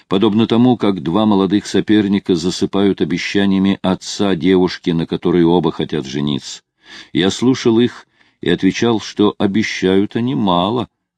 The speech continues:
пока оба не поклялись своими головами и костями своего отца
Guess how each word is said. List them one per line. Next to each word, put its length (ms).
пока 500
оба 340
не 160
поклялись 800
своими 480
головами 840
и 100
костями 560
своего 440
отца 480